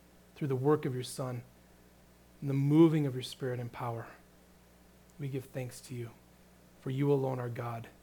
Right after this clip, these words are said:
and you alone are worthy of praise. We ask now as we stand to sing that you will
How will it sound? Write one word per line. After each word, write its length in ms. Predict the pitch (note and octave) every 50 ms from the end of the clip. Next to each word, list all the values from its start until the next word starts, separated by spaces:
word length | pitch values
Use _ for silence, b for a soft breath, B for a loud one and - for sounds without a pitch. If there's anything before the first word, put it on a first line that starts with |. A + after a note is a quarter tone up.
| - - - - - - - - - - - - - -
and 100 | C3+ B2
you 140 | B2+ B2 A#2+
alone 240 | B2 B2 B2 A#2+
are 100 | A#2 A#2
worthy 340 | A#2 A#2 B2 B2 A#2+ A#2+ A#2+
of 140 | A#2+ A#2 -
praise. 500 | - - C3+ A#2+ A#2 A2+ A2 - - - - - - - - - - - - - - - - - - - - -
We 100 | C#3+ C3
ask 280 | B2 B2+ B2 - - - - - - - - - - B B B B B B B B B - -
now 240 | C#3+ C3+ C3 C3+ C3+
as 120 | C3 B2+
we 100 | B2+ B2
stand 320 | A#2+ - - C#3 B2+ B2+ B2+
to 60 | B2
sing 340 | - - - C3 B2 B2 A#2+
that 80 | A#2+ C3
you 100 | B2+ B2
will 140 | B2 A#2